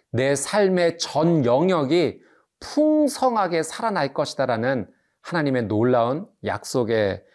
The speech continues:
말씀이죠. 그래서 요한복음 십 장 십 절 말씀에 하나님의 말씀이 있습니다. "도둑이 오는 것은 도둑질하고 죽이고 멸망시키려는 것뿐이요, 내가 온 것은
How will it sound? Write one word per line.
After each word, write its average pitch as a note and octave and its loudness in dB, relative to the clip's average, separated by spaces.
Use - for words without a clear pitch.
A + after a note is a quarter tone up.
말씀이죠. F#2+ -4
그래서 D3+ 0
요한복음 E3+ 2
십 - -10
장 G3 0
십 - -8
절 G#3 2
말씀에 B2+ -2
하나님의 F3 -2
말씀이 A2+ 0
있습니다. G#2 -8
"도둑이 D#3 2
오는 E3+ 4
것은 D#3 0
도둑질하고 D#3+ 0
죽이고 C#3 0
멸망시키려는 D3+ 0
것뿐이요, A#2+ -2
내가 B2+ 0
온 D3 2
것은 G#2+ -2